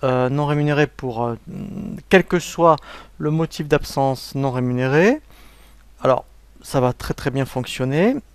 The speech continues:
Sauf que après, si vous voulez faire un petit peu des statistiques, euh, en fin d'année pour savoir un petit peu les, les, les absences, euh, par rapport à vos salariés, eh bien ici vous ne le saurez pas. Pareil,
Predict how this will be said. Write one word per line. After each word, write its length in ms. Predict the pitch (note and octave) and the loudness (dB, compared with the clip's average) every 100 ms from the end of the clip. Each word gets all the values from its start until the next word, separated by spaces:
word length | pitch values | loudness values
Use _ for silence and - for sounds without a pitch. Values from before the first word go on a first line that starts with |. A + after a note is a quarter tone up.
| - - | -20 -16
Sauf 440 | - F3 E3 - | -4 0 0 0
que 280 | - D3 C#3 - | -2 0 0 -4
après, 460 | - - - F3+ A#3+ | -6 -4 2 4 4
si 180 | - - | 0 -6
vous 80 | D3+ | 0
voulez 140 | E3 | 2
faire 140 | F3 | 2
un 60 | E3 | 0
petit 140 | D3+ | 0
peu 200 | D#3+ E3 | -4 -2
des 120 | D3 C#3 | -2 -4
statistiques, 720 | - C#3+ F#3 F3 - C#3+ C#3+ C3+ - - - - | -2 -2 -2 -6 -6 -2 0 -2 -4 -18 -18 -4
euh, 400 | - B2+ B2+ B2 A#2+ | 2 4 4 4 2
en 160 | C3 | 0
fin 180 | C3 D3 | 0 2
d'année 260 | C3+ C3 E3+ | 2 2 0
pour 220 | - D#3 | 0 -2
savoir 260 | - C3+ C#3+ | 0 2 2
un 80 | |
petit 160 | C3+ - | -2 -4
peu 140 | - D3 | -2 0
les, 280 | C3 B2+ - C3 | 0 -2 -4 -6
les, 140 | B2+ | -4
les 200 | C3 B2+ | 0 4
absences, 680 | D#3 - - D#3+ D#3+ - C3+ | 4 4 2 4 4 2 0
euh, 180 | B2 A#2+ - - - - | 0 0 -8 -18 -20 -8
par 160 | - B2 | -2 0
rapport 300 | B2 - C3+ | 0 0 0
à 40 | |
vos 120 | B2 B2 | 0 -2
salariés, 560 | - A2 G#2+ C3+ F#3+ | -4 -4 -2 0 0
eh 80 | E3 | 0
bien 120 | B2+ | -4
ici 160 | C3 F3 | -4 -2
vous 100 | E3+ | 0
ne 80 | D3+ | 2
le 80 | C#3+ | 0
saurez 260 | - C#3+ | 0 0
pas. 220 | C3+ - - - - - - - - - - - | -2 -6 -12 -20 -20 -20 -20 -20 -20 -18 -6 2
Pareil, 520 | D#3 D#3 D#3+ C#3 | 4 6 4 4